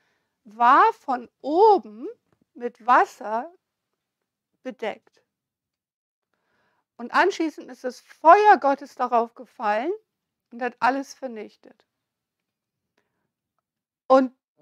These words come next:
Elia hat den Beweis gebracht, dass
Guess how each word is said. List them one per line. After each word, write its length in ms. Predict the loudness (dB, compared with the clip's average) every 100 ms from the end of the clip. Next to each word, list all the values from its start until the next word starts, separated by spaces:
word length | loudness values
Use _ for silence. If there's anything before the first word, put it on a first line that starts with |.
| _ _
Elia 720 | -6 -6 -2 0 2 2 0
hat 400 | -2 -4 -8 _ _ _
den 180 | -10 -8
Beweis 800 | -10 -10 0 2 4 2 0 _
gebracht, 720 | -12 -12 -8 -4 0 -2 -4 _ _ _ _ _
dass 300 | -8 -8 -8